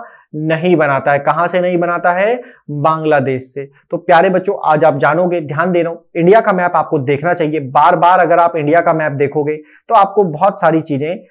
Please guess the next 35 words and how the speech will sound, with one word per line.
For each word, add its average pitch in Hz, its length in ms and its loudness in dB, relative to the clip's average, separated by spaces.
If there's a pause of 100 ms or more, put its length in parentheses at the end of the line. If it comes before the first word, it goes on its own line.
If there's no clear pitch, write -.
(140)
अलग 196 260 4
अलग 180 220 2
ड्यूरेशन 139 420 -2
में 175 320 -4 (160)
समझ 180 400 -2
आएंगी, 139 580 -2 (180)
इस 143 120 -6
बात 139 300 0
को 180 80 -4
आपको 131 440 -6
थोड़ा 139 260 -2
सा 214 480 -2
समझना 180 400 0
होगा। 123 440 -8
आ 139 80 2
रही 147 180 0
है 156 60 -2
इतनी 151 200 -6
बात 143 220 -2
आपको 143 220 -6
समझ 143 240 -6
में? 175 180 -8 (1120)
ठीक 151 140 -6
है, 156 60 -2 (300)
तो 226 60 2
देखो 233 180 4
नागालैंड 170 540 4
है, 185 100 -4
मिजोरम 156 480 0
है, 165 180 -8
असम 151 260 -2
है, 151 60 -4
मेघालय। 127 500 -6
बोला 165 280 2
है 185 220 -2